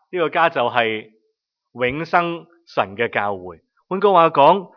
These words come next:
原來教會呢，就係神嘅家，就係呢一位嘅父親，佢作為一家之主，所有喺呢個家裏邊嘅呢，就被稱為弟兄姊妹嗰種密切嘅關係。原來呢個係上帝嘅家，所以保羅一開始講咗俾我哋聽，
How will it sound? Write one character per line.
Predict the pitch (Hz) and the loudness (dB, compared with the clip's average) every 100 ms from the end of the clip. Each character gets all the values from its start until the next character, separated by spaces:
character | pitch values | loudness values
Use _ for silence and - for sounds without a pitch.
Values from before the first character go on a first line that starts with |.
| _ | _
原 | 135 | -4
來 | 135 135 | 0 0
教 | 165 165 165 | 0 0 0
會 | 151 143 143 | 0 0 2
呢， | 180 185 _ _ _ _ _ _ | 0 -2 _ _ _ _ _ _
就 | 131 | -2
係 | 123 123 | -2 -4
神 | 110 95 | -10 -10
嘅 | 107 117 | -10 -6
家， | 139 117 95 _ _ _ | -6 -6 -10 _ _ _
就 | - | 0
係 | 151 151 | 2 2
呢 | 175 | 4
一 | 208 | 2
位 | 165 131 165 | 4 2 2
嘅 | 160 139 | 0 -2
父 | - 139 120 | -4 -6 -4
親， | 139 - 180 127 _ _ _ _ | -2 -2 -2 -6 _ _ _ _
佢 | - 147 156 | -4 -4 -2
作 | 156 143 | -2 -2
為 | - 131 | -4 -4
一 | 127 175 | -4 -4
家 | 170 165 | 0 2
之 | 165 160 | 2 -4
主， | - 113 143 | -6 -10 -8
所 | - 127 180 | -6 -4 0
有 | 156 131 | 0 0
喺 | 127 | -2
呢 | 175 | -4
個 | 143 | -4
家 | 160 151 | -4 -6
裏 | |
邊 | 127 113 | -6 -10
嘅 | 113 | -8
呢， | 139 - _ | -10 -12 _
就 | 127 | -4
被 | 120 127 | -4 -6
稱 | 180 175 151 | -6 -8 -6
為 | 104 92 - _ | -6 -8 -16 _
弟 | 127 143 | -2 -2
兄 | 170 | -4
姊 | 156 | -4
妹 | 160 | -4
嗰 | 123 127 | -2 -2
種 | 151 160 | -4 -6
密 | 135 107 | -6 -8
切 | - 127 | -12 -14
嘅 | 113 | -12
關 | - 117 110 | -8 -10 -10
係。 | 95 82 _ _ _ _ _ - | -18 -20 _ _ _ _ _ -10
原 | 123 | -6
來 | 139 | -4
呢 | 185 | 0
個 | 160 | -2
係 | - 117 110 | 0 -4 -4
上 | - 110 | -4 -4
帝 | 110 | -4
嘅 | 110 107 | -6 -6
家， | 143 | -8
所 | 135 147 | -2 -2
以 | |
保 | 143 208 | 2 4
羅 | 147 | 4
一 | 185 | 2
開 | - 214 208 | 0 0 0
始 | 175 | 0
講 | 147 156 | 2 2
咗 | 170 | -2
俾 | 156 | -2
我 | 139 | -2
哋 | 110 | -4
聽， | 147 | -6